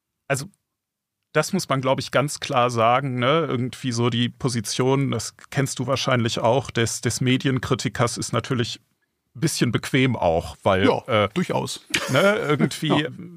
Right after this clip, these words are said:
Speaker 1: ne, du hast Hörfunk gemacht und machst Podcast. Ich bin eigentlich rein schreibender Journalist, ne? Ich hab vielleicht drei, vier Mal in meinem Leben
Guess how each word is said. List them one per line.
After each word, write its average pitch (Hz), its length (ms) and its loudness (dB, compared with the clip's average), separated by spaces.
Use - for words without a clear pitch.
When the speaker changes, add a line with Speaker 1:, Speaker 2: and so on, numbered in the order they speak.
Speaker 1:
ne, 160 460 2
du 143 680 -2
hast - 380 0
Hörfunk 147 380 0
gemacht 135 380 0
und 131 100 -4
machst 139 280 -2
Podcast. - 640 -2
Ich - 160 -10
bin 139 260 -2
eigentlich 127 500 -2
rein 127 220 2
schreibender 131 540 0
Journalist, 120 760 -2
ne? 143 220 0
Ich 131 180 -4
hab - 180 -6
vielleicht 127 420 -4
drei, 120 200 2
vier 127 220 -2
Mal 120 200 2
in 123 100 -2
meinem 123 260 2
Leben 127 380 2